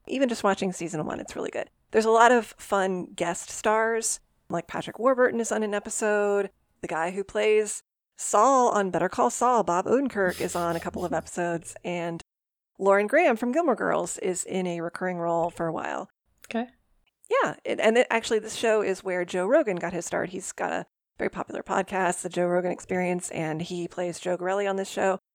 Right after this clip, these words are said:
Speaker 1: and is pretty funny in that role. So, so yeah, I think it's, I think it's solid. I think it really, really holds up, and it's a lot of fun. So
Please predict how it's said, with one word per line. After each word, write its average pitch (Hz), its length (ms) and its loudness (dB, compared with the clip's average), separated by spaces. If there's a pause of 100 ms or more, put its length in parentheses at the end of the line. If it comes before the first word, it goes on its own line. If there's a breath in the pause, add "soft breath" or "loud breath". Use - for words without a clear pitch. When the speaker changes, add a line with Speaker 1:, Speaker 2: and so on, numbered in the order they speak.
(260)
Speaker 1:
and 170 140 -4
is 160 120 -6
pretty 175 220 -4
funny 165 240 -6
in 160 80 -6
that 165 180 -4
role. 170 280 -2
So, 170 340 -4 (500)
so 392 120 -2 (160)
yeah, 160 160 4 (100)
I - 80 2
think 349 220 2
it's, - 320 -2
I 208 80 0
think 349 180 -4
it's - 140 -4
solid. 220 480 2
I 170 100 -2
think 208 200 -4
it 202 80 0
really, 202 260 2
really 220 180 2
holds 214 260 -2
up, 214 180 0
and 185 60 0
it's 185 140 -6
a - 100 -2
lot 190 200 0
of 196 60 -6
fun. 180 340 -6
So 196 180 4